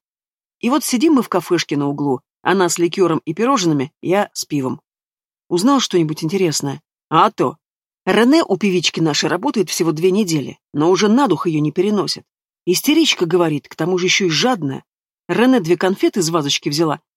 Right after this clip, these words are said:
так Лемуан заметила недостачу и штраф из жалования вычла за две конфеты». Том поглядел на Тео так возмущённо,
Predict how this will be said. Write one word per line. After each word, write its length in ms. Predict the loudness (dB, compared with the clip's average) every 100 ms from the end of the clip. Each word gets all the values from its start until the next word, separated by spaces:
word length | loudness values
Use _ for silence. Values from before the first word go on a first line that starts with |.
| _
так 160 | -4 0
Лемуан 460 | 2 4 2 2 2
заметила 500 | 2 2 2 2 2
недостачу 680 | 2 0 -2 -6 -8 -10 -14 _ -6
и 80 | -2
штраф 360 | 0 2 2
из 60 | 2
жалования 460 | 2 2 2 0 -2
вычла 400 | -2 -4 -6 -8 _
за 200 | -4 0
две 180 | 2 0
конфеты». 520 | 0 -2 0 -4 -4 -18 _ _ _ _ _ _ _ _ 0
Том 200 | 0 2
поглядел 420 | 2 2 4 2
на 140 | 2
Тео 220 | 2 0
так 240 | 0 -2 -2
возмущённо, 680 | -2 0 0 0 2 2